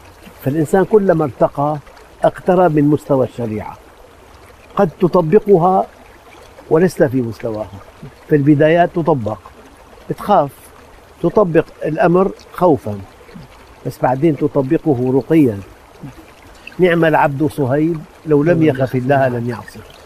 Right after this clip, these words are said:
Speaker 2: إذا نقول إن ممارسة، آه، التأني، كما هي ممارسة التحلم، تؤدي إن شاء الله بالأخ
Speaker 1: نعم.
Speaker 2: إلى الأناة.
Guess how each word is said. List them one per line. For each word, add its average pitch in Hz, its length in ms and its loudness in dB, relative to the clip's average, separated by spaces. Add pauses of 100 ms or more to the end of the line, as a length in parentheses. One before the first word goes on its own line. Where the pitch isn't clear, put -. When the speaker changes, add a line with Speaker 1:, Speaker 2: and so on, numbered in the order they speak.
(300)
Speaker 2:
إذا 160 120 2
نقول 175 420 2
إن 165 260 0
ممارسة، 160 540 2 (320)
آه، 147 260 -8
التأني، 156 800 2 (520)
كما 135 240 0
هي 135 120 2
ممارسة 127 380 0
التحلم، 160 560 -2
تؤدي 156 400 0
إن 143 40 -2
شاء 147 240 0
الله 139 240 0
بالأخ 135 920 -4
Speaker 1:
نعم. 151 80 -4
Speaker 2:
إلى 135 80 0
الأناة. 135 340 0